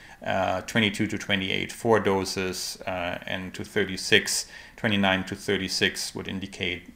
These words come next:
up to five doses, and so on and so forth. Um, so, uh, anything above forty-eight obviously is, uh, is quite, uh,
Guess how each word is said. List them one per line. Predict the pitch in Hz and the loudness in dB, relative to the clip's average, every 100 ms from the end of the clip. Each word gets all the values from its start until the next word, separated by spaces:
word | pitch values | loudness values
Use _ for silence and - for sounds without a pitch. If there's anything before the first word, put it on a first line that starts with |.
| - | -18
up | - - | -20 -16
to | - | -12
five | - 110 104 - - - - - - | 6 8 8 4 -16 -20 -20 -20 -2
doses, | 98 98 - 90 - | 2 2 -2 -6 -4
and | 113 101 | -2 -2
so | 107 | -2
on | 92 | -2
and | 92 | -4
so | - | -6
forth. | - 92 - - - - - | 0 0 0 -10 -16 -16 -10
Um, | - 101 95 92 90 87 - - - - - | 4 6 8 6 4 -2 -8 -14 -20 -18 -12
so, | - - 104 95 - - - | 0 6 6 6 -2 -18 -10
uh, | - 55 - 50 - - - - - - - - - | -8 -6 -6 -8 -12 -14 -18 -18 -16 -14 -14 -18 -6
anything | 120 123 120 117 110 98 | 0 4 4 6 4 4
above | 92 101 - | 8 8 8
forty-eight | - 131 113 98 - 110 101 | 0 4 4 4 2 2 4
obviously | 95 - 101 92 - 98 95 | 2 0 -4 -2 -2 -2 -2
is, | 92 - - - - - - | -2 -6 -10 -20 -20 -18 -8
uh, | 98 92 95 - | 0 2 2 0
is | 98 - | -2 -2
quite, | - 92 90 - - - - - | 6 6 6 0 -18 -20 -12 -4
uh, | 98 95 92 92 | 0 0 0 -2